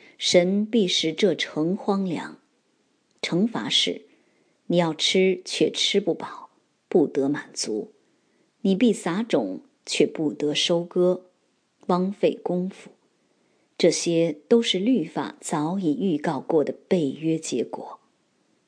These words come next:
今天，神也不允许他所拣选的人长久地停留在神以外的事物上。因此，神管教信徒的原则也是如此。我们在神之外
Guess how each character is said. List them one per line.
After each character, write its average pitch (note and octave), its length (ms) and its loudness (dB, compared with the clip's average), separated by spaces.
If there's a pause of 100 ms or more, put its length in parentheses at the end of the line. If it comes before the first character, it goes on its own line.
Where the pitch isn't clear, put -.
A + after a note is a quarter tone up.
(140)
今 F3 240 -2
天， D#3+ 420 0 (380)
神 G#3+ 460 4
也 G3 140 2
不 F#3+ 200 2
允 F3 220 0
许 D3+ 320 0
他 F#3 380 -4
所 D#3 240 0
拣 D3+ 260 0
选 E3 240 0
的 D3+ 80 2
人 D3 400 0
长 E3+ 400 -2
久 A#3+ 300 0
地 F#2 140 -8 (100)
停 D#3 260 0
留 D3+ 140 0
在 D3 220 -6
神 E3 360 0
以 D#3 200 -4
外 D3 200 -6
的 - 80 -14
事 - 280 0
物 - 120 -4
上。 - 300 -6 (760)
因 F3 140 0
此， C3 440 -2 (340)
神 G3+ 400 2
管 D#3+ 260 0
教 F3 220 -2
信 G#3 320 0
徒 D#3+ 160 -2
的 F3 80 0
原 D3+ 300 0
则 E3 360 2 (120)
也 C#3+ 240 2
是 G3+ 240 0
如 C3+ 200 -6
此。 - 360 -12 (880)
我 G3 140 4
们 F#3 200 2
在 F#3+ 240 -2
神 F3 320 0
之 A#3+ 200 0
外 A3 260 -4